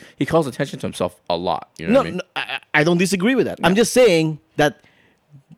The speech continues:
Speaker 2: from the get-go, this movie is not for everybody.
Speaker 1: Yeah.
Speaker 2: Some people are not gonna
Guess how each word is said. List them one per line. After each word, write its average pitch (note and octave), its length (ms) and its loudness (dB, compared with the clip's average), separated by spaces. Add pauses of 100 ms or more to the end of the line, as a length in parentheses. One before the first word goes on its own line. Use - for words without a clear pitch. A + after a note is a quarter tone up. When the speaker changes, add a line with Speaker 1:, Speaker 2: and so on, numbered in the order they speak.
(640)
Speaker 2:
from G3 180 2
the G3 60 4
get-go, F3 460 2
this E3+ 180 0
movie G3+ 300 0
is E3+ 160 0
not F3 180 -2
for D3 120 0
everybody. D#3+ 440 0 (240)
Speaker 1:
Yeah. D#3 100 -8 (200)
Speaker 2:
Some F#3 160 2
people G#3 220 0
are D#3+ 80 4
not F3 220 0
gonna D#3+ 260 2